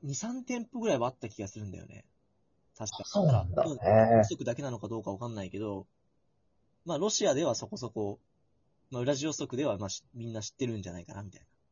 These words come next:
Speaker 1: 結構メインストリートに
Speaker 2: そうなんだ。へー、面白い。
Speaker 1: そう、メインストリートの、あったから、まあ、場所もいいとこにあるし。
Speaker 2: うん。なるほど。
Speaker 1: っていう感じかな。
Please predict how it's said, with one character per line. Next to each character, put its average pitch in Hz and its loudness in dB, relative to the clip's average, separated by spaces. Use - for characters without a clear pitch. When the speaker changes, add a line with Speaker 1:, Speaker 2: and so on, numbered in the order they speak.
Speaker 1:
結 - -4
構 143 -2
メ 160 2
イ 196 6
ン 196 12
ス 190 12
ト - -
リ 147 12
ー 117 10
ト 98 6
に 95 -6
Speaker 2:
そ 82 -6
う - -4
な - -2
ん - -10
だ。 107 8
へ 107 10
ー、 104 8
面 104 8
白 107 4
い。 107 0
Speaker 1:
そ 117 -4
う、 135 -8
メ 143 -2
イ 170 2
ン 180 -2
ス 180 -6
ト 185 2
リ 175 2
ー - -10
ト 135 -2
の、 101 -6
あ 113 -8
っ - -10
た - -4
か 95 -4
ら、 98 2
ま 143 -4
あ、 - -
場 123 -2
所 139 -2
も 139 -2
い 139 0
い 123 -4
と - -6
こ 101 -4
に 101 2
あ 113 6
る 101 6
し。 92 0
Speaker 2:
う - -2
ん。 - 6
な 95 8
る 90 8
ほ 90 4
ど。 90 6
Speaker 1:
っ - -2
て 104 -4
い 98 -6
う 92 -12
感 92 -8
じ 95 -12
か 92 -14
な。 131 -12